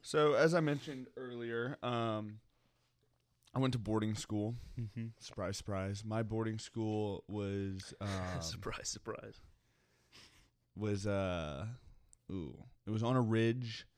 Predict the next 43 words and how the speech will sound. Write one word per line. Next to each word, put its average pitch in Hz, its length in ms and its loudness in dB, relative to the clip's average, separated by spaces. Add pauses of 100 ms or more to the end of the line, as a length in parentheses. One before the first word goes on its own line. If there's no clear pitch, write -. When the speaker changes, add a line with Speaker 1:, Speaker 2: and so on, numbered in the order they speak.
(580)
Speaker 1:
and 104 540 0
it, 101 200 -2
it 104 160 -4
was 104 220 0
an 107 180 -4
old 117 280 2
military 107 520 2
school. - 340 -14 (100)
It - 60 -6
was 113 140 -2
not 120 320 2
a 127 40 4
military 117 380 4
school 107 180 -2
when 107 100 0
I 98 100 -2
went 101 140 -4
there. 104 280 -2 (120)
I - 20 -8
was 98 140 -8
not 98 160 -6
a 95 40 -10
troubled 98 600 -8 (220)
child. 95 480 -6
My 90 100 -6
parents 95 300 -8
did 92 60 -10
not 92 160 -6
send 98 200 -6
me 95 80 -2
to 90 80 -4
military 90 380 -6
school, 95 360 -10
although 92 240 -10 (320)
maybe 117 140 -8
they 95 100 -6
shoulda. 73 260 -12 (120)
I - 60 -8
don't 62 100 -10
know. - 840 -12
Um, 120 440 2 (580)
and 127 640 6 (340)
so 135 300 2